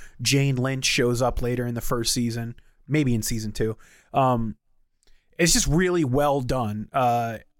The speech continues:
a lot of what I describe this to people as is imagine, like, it feels like it exists in the world of Mad Men, but instead of, like, focusing on stuffy, angry, advertising men,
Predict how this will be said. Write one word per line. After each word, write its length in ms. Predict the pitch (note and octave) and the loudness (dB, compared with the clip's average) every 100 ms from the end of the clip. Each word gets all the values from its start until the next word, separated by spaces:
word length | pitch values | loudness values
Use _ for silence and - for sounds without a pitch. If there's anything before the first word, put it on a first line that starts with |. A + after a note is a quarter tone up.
| _ | _
a 60 | D3+ | 2
lot 360 | C#3+ D3+ D#3 | 4 4 2
of 280 | D#3 D3 C3+ - - - - - - - - | 2 0 -2 -8 -14 -20 -20 -20 -20 -20 -2
what 160 | D#3 E3+ | 4 4
I 100 | F3 | 4
describe 420 | F#3 - G3+ F#3+ | 2 0 0 0
this 160 | F#3+ F#3 | 0 0
to 80 | - | 2
people 320 | F#3+ G3+ F#3+ | 2 4 2
as 420 | F3+ F3+ F#3 E3+ | 4 4 2 0
is 440 | - E3+ E3 C#3+ - | 0 2 2 2 0
imagine, 640 | F3 E3+ E3 E3+ D#3+ G3 F#3+ | 0 0 0 0 0 0 2
like, 300 | E3+ D3 - - _ | 0 0 -6 -20 _
it 220 | - F3 - | -14 -12 -2
feels 360 | G3+ G#3+ A#3+ | 2 4 4
like 140 | C4+ B3+ | 0 -2
it 80 | |
exists 540 | F#3+ C3+ A#2 E3 - - | 0 0 2 2 2 0
in 240 | D#3 D3+ | 0 0
the 60 | D#3+ | 2
world 300 | D3 D#3 C#3+ | 2 0 0
of 120 | B2 | -2
Mad 300 | B2+ B2 D3+ | 0 0 0
Men, 300 | F#3+ G#3+ A#3 - - | 0 0 -2 -2 0
but 120 | D3+ | 0
instead 340 | D3+ - F3 | 0 0 2
of, 320 | F3 D3+ C#3+ | 2 0 -6
like, 240 | D#3+ E3 D3 | -2 0 0
focusing 520 | - D3 D3 F#3 E3 | -2 0 0 0 0
on 160 | D3 C3+ | 0 0
stuffy, 680 | - - D3 - D3+ D3 - | 0 0 0 2 2 0 0
angry, 840 | C#3 C#3+ C3+ C#3+ C#3 C3+ C3 - | -2 -2 -2 0 0 -2 -2 -2
advertising 800 | B2 B2+ C3 C#3+ D3 C3+ C#3 B2+ | 0 0 0 0 0 0 0 0
men, 380 | B2+ C3+ E3+ | -2 0 -2